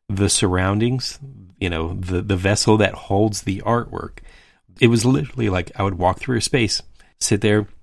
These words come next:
like, "Uh-huh, okay, yeah, I, artwork. Let me go to this window detailer,"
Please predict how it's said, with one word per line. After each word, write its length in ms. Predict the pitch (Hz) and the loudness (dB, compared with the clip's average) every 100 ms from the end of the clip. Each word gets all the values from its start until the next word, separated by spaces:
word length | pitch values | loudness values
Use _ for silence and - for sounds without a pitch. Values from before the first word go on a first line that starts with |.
| _ - | _ -6
like, 180 | 104 - | -4 2
"Uh-huh, 200 | 131 123 - | 2 2 -4
okay, 220 | - 113 120 | -2 -2 0
yeah, 300 | 120 120 139 123 | -2 -4 -8 -6
I, 140 | - 127 | -2 -2
artwork. 560 | - 127 117 107 - - - _ _ _ - | 0 -2 0 -2 -4 -14 -20 _ _ _ 0
Let 80 | 107 | 2
me 100 | 87 | 2
go 100 | 78 | -2
to 140 | 80 | -4
this 200 | 90 - | -4 2
window 220 | 139 117 | 4 4
detailer," 480 | 87 80 87 78 80 | 0 -2 -4 -6 -10